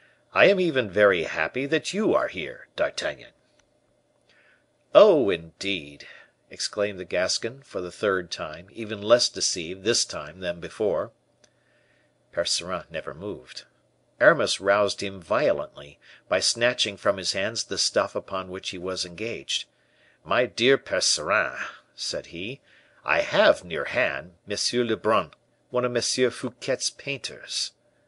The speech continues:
"Ah, very good," thought D'Artagnan, "but why Lebrun?"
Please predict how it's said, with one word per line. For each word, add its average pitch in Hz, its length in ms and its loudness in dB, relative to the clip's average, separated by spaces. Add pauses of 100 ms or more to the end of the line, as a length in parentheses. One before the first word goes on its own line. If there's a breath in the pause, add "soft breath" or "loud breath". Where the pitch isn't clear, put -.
(840)
"Ah, - 560 -10 (120)
very 135 460 -6 (100)
good," - 460 -10 (300)
thought - 320 2
D'Artagnan, 80 640 -6 (460 soft breath)
"but - 160 -8
why 113 280 -4
Lebrun?" 110 540 -6